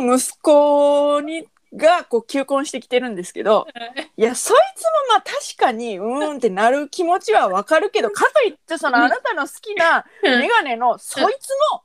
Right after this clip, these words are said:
Speaker 2: うん。
Speaker 1: いや、そいつもどうかと思うな。<laughs> ねえねえにはもっといい人いると思うな。みたいな。
Speaker 2: ほんまそれ。ね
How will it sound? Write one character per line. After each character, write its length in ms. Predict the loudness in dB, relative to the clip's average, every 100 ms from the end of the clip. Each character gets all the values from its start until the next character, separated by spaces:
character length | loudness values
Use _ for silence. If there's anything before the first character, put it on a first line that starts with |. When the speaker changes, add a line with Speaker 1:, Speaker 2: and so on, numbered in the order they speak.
| -4
Speaker 2:
う 400 | -4 -4 -16 -6
ん。 20 |
Speaker 1:
い 40 | -4
や、 80 | -2
そ 220 | 2 2
い 100 | 2
つ 100 | 0
も 100 | 4
ど 80 | 4
う 80 |
か 80 | 2 2
と 40 | 2
思 120 | 2
う 40 |
な。 60 | 4
<laughs> 0 |
ね 260 | 2 2 2 2 -2 -2 -2 -2
え 20 |
ね 80 | -2 -2 -4 -2
え 20 |
に 80 | 2
は 80 | 2
も 120 | 0
っ 60 |
と 80 | -4
い 100 | -12
い 40 | -2
人 160 | -2
い 40 | -2
る 120 | -6
と 100 | -8
思 140 | -6
う 40 | -4
な。 540 | -2 -2 -2 -4 -10 -10
み 120 | 0
た 80 | 2
い 20 |
な。 60 | 2
Speaker 2:
ほ 40 |
ん 40 |
ま 120 | 0 -2 0
そ 80 | 2 0
れ。 80 |
ね 120 | -2